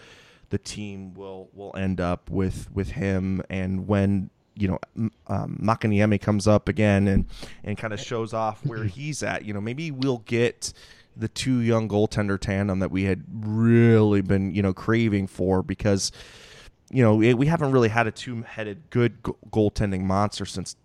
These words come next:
Speaker 1: you know, since Naby and Toskala. And, and again, that was a long time ago. Um, and then, you know, this, the, the team ended up going with, you know, an one A, one B type, um, uh, fixture.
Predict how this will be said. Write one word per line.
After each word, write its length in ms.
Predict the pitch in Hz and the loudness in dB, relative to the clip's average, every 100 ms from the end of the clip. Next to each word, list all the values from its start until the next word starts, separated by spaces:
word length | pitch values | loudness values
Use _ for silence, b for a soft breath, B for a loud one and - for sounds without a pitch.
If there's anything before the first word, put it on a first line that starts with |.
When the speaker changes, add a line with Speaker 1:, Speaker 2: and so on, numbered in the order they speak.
| 107 - - | -16 -14 -8
Speaker 1:
you 80 | 98 | -6
know, 160 | 95 | -6
since 260 | - 95 87 | -6 -6 -2
Naby 420 | 101 95 98 101 | 0 0 2 2
and 100 | 87 | 0
Toskala. 720 | - 104 101 - - - - | 2 4 2 -2 -6 -4 -4
And, 320 | 60 69 - B B B | -4 -6 -10 B B B
and 140 | - 110 | -2 0
again, 240 | 104 104 | 2 0
that 160 | 95 78 | 0 -2
was 80 | 113 | 0
a 40 | |
long 240 | 117 113 | 0 0
time 240 | 110 107 120 | 0 -2 -2
ago. 340 | 104 - - - _ | -6 -8 -12 -16 _
Um, 560 | - 98 95 95 92 - - | -4 -2 -2 -4 -6 -10 -6
and 220 | 98 98 | -4 -2
then, 260 | 98 98 85 | -2 -4 -8
you 120 | 98 | -6
know, 80 | 90 | -6
this, 240 | 80 92 | -6 -8
the, 180 | - 101 | -4 -4
the 140 | - 101 | -4 -8
team 360 | - - 117 | -6 -2 0
ended 200 | 104 104 | 0 0
up 160 | 95 - | 0 -2
going 380 | 101 98 98 101 | 0 0 0 0
with, 240 | 95 - _ B B B | -2 -4 _ B B B
you 140 | - 107 | -4 2
know, 180 | 98 98 | 4 4
an 160 | 98 - | 2 -2
one 460 | 90 107 110 117 113 | -6 -2 4 6 6
A, 180 | 107 | 6
one 280 | 107 104 101 | 4 4 2
B 200 | 101 113 | 2 0
type, 460 | 113 - 98 90 - - - | 0 0 0 0 -6 -20 -10
um, 500 | 95 98 107 - - - _ _ - | -6 -6 -6 -10 -14 -20 _ _ -14
uh, 80 | - - - - _ _ | -14 -12 -16 -18 _ _
fixture. 640 | - 156 - - 104 85 | 0 2 2 -2 -4 -4